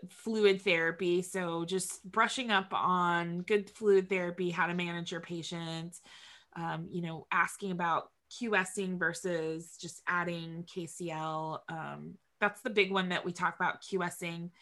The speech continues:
Most other drugs, you're just usually adding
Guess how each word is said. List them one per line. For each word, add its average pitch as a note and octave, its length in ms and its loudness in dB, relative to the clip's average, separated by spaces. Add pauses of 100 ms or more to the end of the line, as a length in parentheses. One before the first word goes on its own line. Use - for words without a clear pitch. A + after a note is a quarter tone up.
(760)
Most G3+ 320 2
other F3+ 200 4
drugs, E3+ 320 0
you're F3+ 120 -2
just D#3+ 220 -8
usually D#3 500 -6
adding D#3+ 520 -4